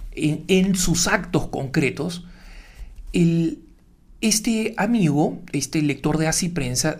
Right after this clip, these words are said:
dice, el, si es que la iglesia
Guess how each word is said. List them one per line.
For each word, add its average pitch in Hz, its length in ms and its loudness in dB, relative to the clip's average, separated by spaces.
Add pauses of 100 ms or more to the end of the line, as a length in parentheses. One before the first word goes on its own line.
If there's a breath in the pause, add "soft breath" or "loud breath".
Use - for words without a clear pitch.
dice, 170 560 4 (720 loud breath)
el, 131 580 -2 (140)
si - 260 4
es 202 140 2
que 208 420 -2
la 165 220 2
iglesia 175 680 2